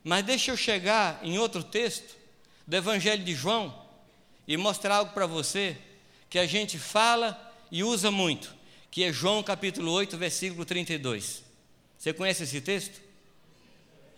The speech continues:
"E conhecereis a verdade, e a verdade vos libertará." Amados meus, isso é verdade? Isso é verdade? Sim ou não?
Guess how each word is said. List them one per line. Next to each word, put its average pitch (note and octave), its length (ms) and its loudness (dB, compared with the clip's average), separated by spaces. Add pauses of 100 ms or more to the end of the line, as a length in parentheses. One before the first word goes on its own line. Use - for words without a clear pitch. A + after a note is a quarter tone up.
(1300)
"E B3+ 180 10
conhecereis A3 720 4
a G#3 60 2
verdade, D#3+ 560 0 (800)
e D3+ 80 0
a F3 60 4
verdade F3 460 2
vos E3+ 140 -4
libertará." D3 760 -2 (500)
Amados G3 440 2
meus, E3+ 480 -2 (500)
isso A3 220 2
é G3 60 4
verdade? E3 560 2 (1700)
Isso E3 160 -2
é A#3+ 60 4
verdade? F#3+ 580 2 (880)
Sim B3+ 280 0
ou C#4 100 4
não? D#3 260 2